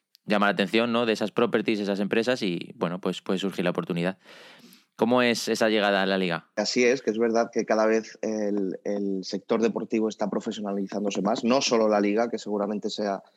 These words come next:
Speaker 2: el referente a nivel de España, tanto por tamaño como por escala y, y visibilidad, eh, e incorporamos profesionales de todos los ámbitos. En el ámbito jurídico es muy importante, en el ámbito financiero, ahí con el control económico,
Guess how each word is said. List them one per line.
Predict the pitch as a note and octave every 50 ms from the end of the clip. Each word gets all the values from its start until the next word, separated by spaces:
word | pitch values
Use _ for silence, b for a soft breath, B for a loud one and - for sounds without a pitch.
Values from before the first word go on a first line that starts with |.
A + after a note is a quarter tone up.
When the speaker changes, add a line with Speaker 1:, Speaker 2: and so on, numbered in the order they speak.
| b b b
Speaker 2:
el | - G#2+ A2
referente | A#2+ A2+ - A2 A2 G#2+ G#2 A2
a |
nivel | G2+ G#2+ G#2+ G#2+ G#2
de | G#2+
España, | G2 - - A2 G#2 A2 A2+ A2
tanto | - G#2+ G2+ F#2+ A2
por | F#2+ - G2+ G#2 G2+ -
tamaño | - A2 G2 G#2+ G#2 G#2 G#2+ G#2+ G2+
como | - G#2+ G#2 G#2+ G2+ G2
por | - G#2+ G#2 G#2 G2+ - - - - - -
escala | - A2 G#2 - _ - A2 A2 A#2 A2 G#2+ G#2 G2+
y, | G2 G2 F#2+ F2+ - - -
y | A2 G#2+
visibilidad, | G#2 G#2+ G2+ - G#2 G#2 G2+ G#2 G2+ G2 G2+ C3 D#3 b b b b b b b b b _ _ -
eh, | B2 A2+ A2 A2 G#2+ G2+ - - _ - - -
e | - A#2
incorporamos | A2+ G2 - A2 A2 - A2 G#2 G#2+ A2 G2+
profesionales | - A2 G#2 G#2 - G2+ G#2 G2+ G2+ G#2
de | G#2 A#2 G#2
todos | A2 G#2+ G#2+ G#2 G#2
los | G#2 G#2+
ámbitos. | G2 F#2 G#2 A2 G2+ - G#2 G#2+ G#2 G#2
En | G2 G2+ G2 G2
el | G2+
ámbito | G2+ G#2 G#2+ F#2+ -
jurídico | G2 - - G#2+ A2 A2 A2 A2 G#2 - G#2+ G#2+
es | -
muy | G#2+ G#2 G#2+
importante, | G#2 - G2+ G2 - G#2+ G#2 G#2 - A#2 A2 A2
en | G#2 G#2+
el | G#2
ámbito | G#2 G#2+ A2+ G#2+ A2+ G#2+
financiero, | - - G#2 G2+ G2+ G2+ - G#2 G#2 G#2 G#2 G2+ G2+
ahí | G#2 - G2+
con | - G2+ G2+
el | G2+ G2
control | G2+ G2 G2+ - G#2 G#2
económico, | G#2 - A2+ G#2 G#2+ G#2+ G#2+ F#2+ G#2+ G#2+ A2 G#2+ G#2